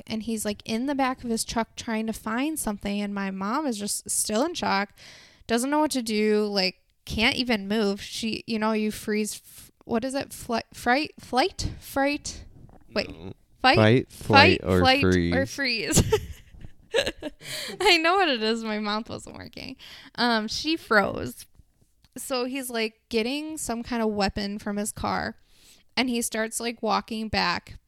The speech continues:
Speaker 1: My mom sees the weapon, and he's coming towards her door now. Just as he was about to open the door to, like, hurt my mother and probably kill her,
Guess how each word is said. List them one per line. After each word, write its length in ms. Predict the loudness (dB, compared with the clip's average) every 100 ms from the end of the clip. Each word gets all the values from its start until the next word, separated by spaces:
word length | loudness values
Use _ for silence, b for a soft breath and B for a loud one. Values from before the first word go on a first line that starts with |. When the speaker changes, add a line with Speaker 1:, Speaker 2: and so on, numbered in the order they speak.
| _ _ _ -20 -12 -2
Speaker 1:
My 200 | 0 0
mom 280 | -2 -2
sees 240 | -4 -4 -4
the 100 | -2
weapon, 560 | -4 -6 -10 -10 -12 -14 B B B -2
and 380 | 2 2 0 -2
he's 220 | -6 -8
coming 400 | -6 -4 -2 -4
towards 300 | -4 -4 -4
her 300 | -4 0 0
door 280 | 0 -2 -4
now. 300 | -8 -8 -12 b b b b -6
Just 300 | 0 0 0
as 160 | -4 -4
he 140 | -4
was 160 | -4 -4
about 300 | -2 -2 -2
to 100 | -10 -4
open 300 | -4 -4 -8
the 100 | -6
door 540 | -2 -2 0 -2 -6 b b b -8
to, 120 | -6
like, 220 | -4 -6
hurt 420 | -6 -2 0 0 -2
my 200 | -2 0
mother 520 | 0 0 0 0 0
and 160 | -4
probably 500 | -4 -4 -4 -6 -6
kill 340 | -4 -2 0 2
her, 380 | 2 2 0